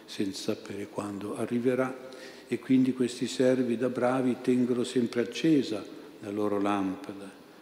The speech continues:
Vuol dire che sono persone sveglie, persone impegnate, attive nei loro doveri, nei loro compiti, nelle loro responsabilità, fatti sempre tutti e bene, con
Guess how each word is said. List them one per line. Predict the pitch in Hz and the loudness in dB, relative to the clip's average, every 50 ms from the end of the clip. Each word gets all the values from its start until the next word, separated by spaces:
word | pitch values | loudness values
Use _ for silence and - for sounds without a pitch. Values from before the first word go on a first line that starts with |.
| - - - | -20 -10 -4
Vuol | 123 123 120 | -4 -2 0
dire | 117 131 127 123 120 | 2 2 2 2 2
che | 107 123 | 2 0
sono | - - - 120 123 120 | 0 0 0 2 2 0
persone | - - 117 117 - - 131 120 123 117 | 0 -2 -2 -2 -2 0 0 2 2 2
sveglie, | 104 - 101 120 143 139 127 107 101 95 101 98 98 | 0 2 4 8 8 8 8 6 4 0 -4 -4 -6
persone | - - 107 98 - - - 117 113 113 | -6 -6 -6 -8 -6 -4 -2 -2 0 0
impegnate, | 110 104 95 - 113 104 104 113 117 117 120 113 107 104 - - 98 | 0 0 0 0 -2 0 0 0 0 0 0 -2 -2 -4 -6 -8 -10
attive | 92 - - - - 127 135 131 120 110 101 104 101 95 - - - - - - - - | -10 -12 -12 -6 -2 2 2 2 2 2 0 -2 -2 -4 -6 -12 -16 -16 -18 -16 -10 -6
nei | 117 113 | -4 -2
loro | 110 120 117 117 120 107 | 0 0 0 0 0 0
doveri, | 107 113 107 110 120 127 127 120 117 113 | 0 0 0 2 4 4 4 4 4 2
nei | 113 117 | 0 0
loro | 113 113 113 110 110 95 - | -2 -2 -2 -2 -4 -4 -2
compiti, | - - 127 135 131 127 127 131 117 107 - - 113 | 4 6 8 8 8 6 4 0 -2 -6 -4 -4 -4
nelle | 113 110 110 110 110 110 | -2 -2 -2 -2 -2 -2
loro | 110 117 117 110 110 107 | -2 -2 0 0 -2 -2
responsabilità, | 110 113 - - - 117 113 107 104 - - 123 110 101 104 104 104 98 - - 131 127 120 - - - - - - - - | -2 -4 -6 -6 -6 -4 -4 -2 -2 -4 -4 -6 -4 -2 -2 -2 -4 -4 -4 -4 -4 -4 -4 -6 -12 -18 -20 -20 -20 -20 -14
fatti | - - 113 107 - - - 107 | -8 -6 -4 -4 -4 -6 -8 -10
sempre | 101 - - 113 107 110 104 - 107 104 95 | -8 -6 -4 -4 -4 -4 -4 -6 -8 -8 -8
tutti | - - 110 101 - - - 107 | -8 -6 -8 -8 -8 -6 -6 -4
e | 98 | -4
bene, | 95 113 123 135 139 131 120 113 107 101 - | -2 0 2 2 4 4 2 2 0 -2 -4
con | - - 104 101 101 101 101 101 101 | -4 -4 -2 -2 -2 -2 -2 -4 -6